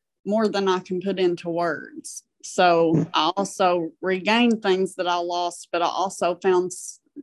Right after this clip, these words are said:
something new that I can lean on every day.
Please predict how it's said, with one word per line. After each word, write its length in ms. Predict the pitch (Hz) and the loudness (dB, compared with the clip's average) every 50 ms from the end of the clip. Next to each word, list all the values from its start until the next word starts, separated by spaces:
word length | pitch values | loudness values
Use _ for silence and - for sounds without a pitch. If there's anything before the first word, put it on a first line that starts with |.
| _ _ _ | _ _ _
something 560 | - - 220 202 196 190 - 190 180 175 175 185 | -10 -4 0 0 0 2 4 4 6 6 6 6
new 480 | 196 208 208 190 160 156 165 165 160 _ _ _ _ _ _ _ _ _ _ _ _ _ _ _ _ _ _ _ _ - | 6 8 8 8 8 8 4 2 -2 _ _ _ _ _ _ _ _ _ _ _ _ _ _ _ _ _ _ _ _ -8
that 200 | 190 175 208 180 | -2 2 4 4
I 120 | 180 175 170 | 4 4 2
can 260 | - - 190 185 185 | 2 2 2 4 6
lean 220 | 185 190 185 175 | 6 4 4 4
on 220 | 165 156 156 160 165 | 2 0 0 0 0
every 280 | 160 151 151 165 156 | -2 -2 -2 -4 -6
day. 380 | 139 151 127 - - - 196 | -4 -4 -6 -8 -8 -12 -16